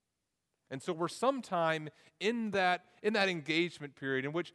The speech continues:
both of them are going to show their, their righteousness. They're both going to show their, their patience and their, their perseverance in this relationship and their excitement about this, this wedding day. And in the midst of that time is when Joseph gets some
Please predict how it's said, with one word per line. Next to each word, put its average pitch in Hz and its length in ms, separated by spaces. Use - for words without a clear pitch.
both 208 260
of 180 140
them 170 140
are 160 120
going 165 160
to 151 60
show 196 280
their, 170 140
their 151 120
righteousness. 143 760
They're 151 100
both 180 260
going 165 260
to 143 60
show 165 380
their, 139 180
their 151 120
patience 160 680
and 131 80
their, 127 140
their 151 80
perseverance 156 760
in 143 60
this 131 140
relationship 139 640
and 143 100
their 143 100
excitement 165 500
about 139 400
this, 139 260
this 143 180
wedding 160 260
day. 120 260
And 160 300
in 220 160
the 196 80
midst 220 400
of 175 140
that 196 300
time 165 460
is 160 140
when 165 140
Joseph 190 560
gets - 360
some 151 360